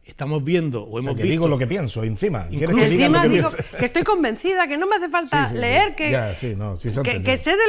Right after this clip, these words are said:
Speaker 3: lo que se trata,
Speaker 1: Me ha
Speaker 3: ¿no?
Speaker 1: entendido, y eso que no estaba leyendo, ni tú tampoco. Pero hemos visto esta campaña ejemplos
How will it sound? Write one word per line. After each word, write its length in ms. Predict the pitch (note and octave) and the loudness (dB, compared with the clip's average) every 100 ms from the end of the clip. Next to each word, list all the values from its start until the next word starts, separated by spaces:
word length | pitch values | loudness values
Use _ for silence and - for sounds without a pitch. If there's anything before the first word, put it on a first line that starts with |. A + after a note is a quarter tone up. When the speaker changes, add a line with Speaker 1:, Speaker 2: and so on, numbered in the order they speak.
| F4+ | 2
Speaker 3:
lo 40 | |
que 100 | B3+ | 0
se 160 | A#3 F#3+ | -4 -4
trata, 340 | A3 F4 F#3+ | -2 0 0
Speaker 1:
Me 80 | E3+ | 2
ha 40 | F#3+ | 4
Speaker 3:
¿no? 40 | |
Speaker 1:
entendido, 520 | - F#3+ F#3+ G3+ C3+ | 4 4 4 2 2
y 80 | B2+ | -4
eso 160 | C#3+ E3+ | -4 -2
que 60 | |
no 80 | E3 | -4
estaba 280 | D3 C#3+ C#3 | -2 -2 -2
leyendo, 320 | B2+ D3+ F3 | -2 -2 -4
ni 100 | C#3 | -4
tú 120 | D3+ | -4
tampoco. 400 | C3+ B2+ G3 F3 - - G#2+ | -4 -4 -2 -4 -6 -10 -6
Pero 220 | A#2+ B2 | -4 -2
hemos 240 | B2 B2+ A#2+ | -4 -4 -2
visto 220 | D#3 D#3 | 0 0
esta 160 | D#3+ | 0
campaña 420 | D#3 D3+ E3+ E3 F#3 | -2 -2 -2 -2 -4
ejemplos 580 | C3+ - D#3+ D3 F3 G3 | -6 -2 -2 0 -2 -4